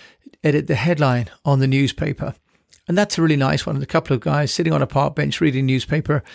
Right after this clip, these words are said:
with your photograph embedded on the front page with your headline. Another one I like to use is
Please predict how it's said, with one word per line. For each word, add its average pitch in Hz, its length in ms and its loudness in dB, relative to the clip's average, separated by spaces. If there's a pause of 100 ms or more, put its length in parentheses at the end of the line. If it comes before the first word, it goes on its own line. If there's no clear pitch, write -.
(320)
with 135 160 2
your 147 240 4
photograph 135 840 2
embedded 135 560 0
on 139 200 -2
the 131 180 -2 (180)
front 143 360 -4
page 147 260 -2
with 127 140 -4
your 135 180 0
headline. 147 480 0 (960)
Another 220 300 2
one 214 120 2
I 196 40 4
like 185 240 2
to 190 120 -4
use 165 220 2
is 147 240 -2